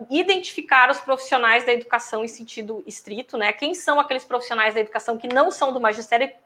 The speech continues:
porque os profissionais que são do magistério, nós temos tranquilidade pra identificá-los, já sabemos quem é, eles estão lá dentro dos setenta por cento, tá tudo ok, tá? Quem é do magistério, a gente não tem dúvida.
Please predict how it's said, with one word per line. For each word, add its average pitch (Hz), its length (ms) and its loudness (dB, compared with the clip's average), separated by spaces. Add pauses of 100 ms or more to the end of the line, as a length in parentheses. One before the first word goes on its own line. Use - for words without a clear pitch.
porque - 160 -20
os 247 80 -16
profissionais 240 560 -2
que 240 80 -16
são 240 180 -6
do 233 80 -12
magistério, 233 560 0 (320)
nós 415 240 0
temos 294 280 2
tranquilidade 226 760 2
pra 214 100 -2
identificá-los, 202 680 2
já 294 100 4
sabemos 247 600 2
quem 185 280 -8
é, 185 120 0
eles 294 160 -4
estão 320 320 4
lá 269 100 8
dentro 240 160 0
dos - 80 -14
setenta 226 300 -10
por - 140 -18
cento, 226 280 -8
tá 240 60 -2
tudo - 220 -2
ok, 170 380 -2 (280)
tá? 220 160 4
Quem 294 180 -2
é 311 60 4
do 381 100 -2
magistério, 294 460 0
a - 20 -8
gente 277 180 -12
não 277 140 -8
tem 302 160 -10
dúvida. 156 260 -14